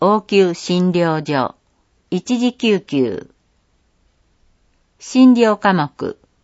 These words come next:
一般診療、小児科。所在地、上野桑町、千六百十五番地。電話、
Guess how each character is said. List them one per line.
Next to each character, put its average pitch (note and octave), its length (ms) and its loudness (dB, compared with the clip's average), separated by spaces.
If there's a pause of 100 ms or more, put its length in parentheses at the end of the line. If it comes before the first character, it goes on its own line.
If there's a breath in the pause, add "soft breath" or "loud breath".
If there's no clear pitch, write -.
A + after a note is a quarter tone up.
(420)
一 G3 260 -4
般 B3 240 2
診 G3 360 0
療、 B2 360 -2 (600)
小 G3+ 340 0
児 F#3 160 0
科。 C#3 320 -8 (1700)
所 G3+ 260 -6
在 A3 300 0
地、 - 340 -14 (1080)
上 A#3+ 240 2
野 A#3+ 140 2
桑 G#3 320 2
町、 D3+ 520 -6 (220)
千 A#3 340 0
六 D#3 220 -2
百 E3 300 -4
十 F3 260 -4
五 E3+ 160 -2
番 D3 280 -2
地。 - 320 -14 (720)
電 G3 360 0
話、 E3+ 240 -4